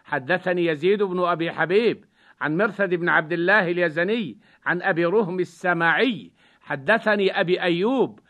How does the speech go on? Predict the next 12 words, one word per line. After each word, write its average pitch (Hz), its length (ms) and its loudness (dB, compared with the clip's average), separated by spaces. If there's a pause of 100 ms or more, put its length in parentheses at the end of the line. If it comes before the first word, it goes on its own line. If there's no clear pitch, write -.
(240)
قال: 165 240 2
لما 202 420 2
نزل 202 320 0
علي 208 420 6
رسول 208 400 0
الله 208 380 2
صلى 208 240 -4
الله 208 360 2
عليه 208 300 2
وسلم 208 560 -2
في 196 160 -4
بيتي، 190 440 -4